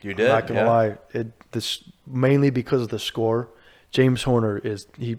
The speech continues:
Speaker 2: it's his masterwork on full display. The music is epic, and the story is pretty good too. I mean, I really do like Titanic, but it's not, I mean, it's not, like,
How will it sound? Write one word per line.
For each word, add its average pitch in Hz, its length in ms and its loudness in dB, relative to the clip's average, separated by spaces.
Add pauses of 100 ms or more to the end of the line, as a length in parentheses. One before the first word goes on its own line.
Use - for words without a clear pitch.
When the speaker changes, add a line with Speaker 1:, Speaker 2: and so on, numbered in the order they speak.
Speaker 2:
it's 120 220 -6
his 110 160 -4
masterwork 107 840 -2 (140)
on 107 300 -6
full 123 320 -2
display. 110 560 -2 (640)
The 117 80 -2
music 120 340 0
is - 120 -6
epic, 107 380 -2
and 107 120 -6
the 104 60 -4
story 190 380 6
is 135 100 4
pretty 160 280 4
good 156 180 2
too. 107 300 2
I 120 100 2
mean, 147 140 4
I 160 60 8
really 185 280 10
do 170 140 4
like 127 240 6
Titanic, 104 520 -4
but 117 180 -2 (460)
it's - 280 0
not, 165 340 6
I 123 80 0
mean, 131 160 2
it's 127 200 0
not, 139 240 0
like, 113 340 -2